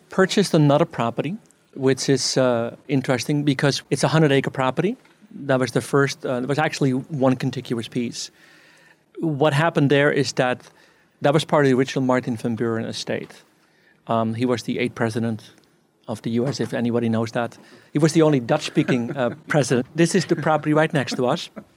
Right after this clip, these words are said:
O S I purchased that on behalf of the National Park Service with the intention that it was going to be farmed forever. And as we realized how bureaucratic organization the National Park Service is,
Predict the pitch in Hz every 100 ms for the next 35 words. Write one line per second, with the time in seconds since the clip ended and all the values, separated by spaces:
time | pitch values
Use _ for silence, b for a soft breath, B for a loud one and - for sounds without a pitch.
0 | _ _ _ _ 175 170 160 156 156 -
1 | 160 160 175 - 151 147 135 120 123 123
2 | 131 123 117 - 120 120 117 - 120 117
3 | - - - b b b b - 143 139
4 | 139 135 143 135 - 151 127 120 - 131
5 | 113 110 - 120 113 123 113 113 131 -
6 | b b _ 139 131 131 156 139 151 135
7 | 131 135 135 127 120 - - _ _ -
8 | - 135 131 143 139 127 - 143 131 127
9 | - 139 117 120 127 117 120 117 110 131
10 | - 233 - 139 120 127 120